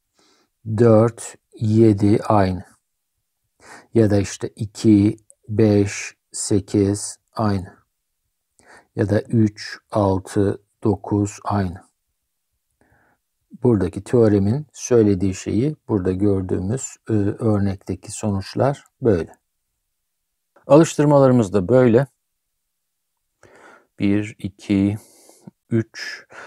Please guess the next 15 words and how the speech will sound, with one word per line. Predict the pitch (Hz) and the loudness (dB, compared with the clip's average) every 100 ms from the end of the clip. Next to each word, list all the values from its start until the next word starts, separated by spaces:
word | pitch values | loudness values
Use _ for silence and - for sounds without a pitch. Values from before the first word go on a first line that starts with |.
| - | -10
Özellikle | 110 104 120 120 - 110 | -2 4 4 4 0 -2
üç | - 120 - - | 0 -6 -6 -4
numara, | 104 101 98 98 - - | 0 2 2 0 -2 -4
e, | 107 98 92 | 0 0 -2
çok | 107 - | -6 -2
enteresan. | 98 92 95 92 113 117 | -4 -2 -2 -2 -2 -4
Çünkü | - 104 95 104 | -4 -8 -6 -2
bu | 104 101 - - - - - | 0 0 -4 -20 -20 -18 -12
bizim | 92 101 95 | -4 -2 -2
bütün | 95 - 110 104 | -6 -4 -2 0
bu | 101 101 110 101 | 2 2 0 0
rasyonel | 98 92 110 104 110 | 0 0 -2 0 0
sayıların | 107 - 101 101 98 98 98 _ _ | -2 -2 0 2 2 0 -4 _ _
kuruluşuyla | - 104 98 92 - 110 101 92 | -8 -4 -2 -4 -4 0 2 0
alakalı. | 80 82 78 - 78 98 | 0 -2 -6 -6 -6 -6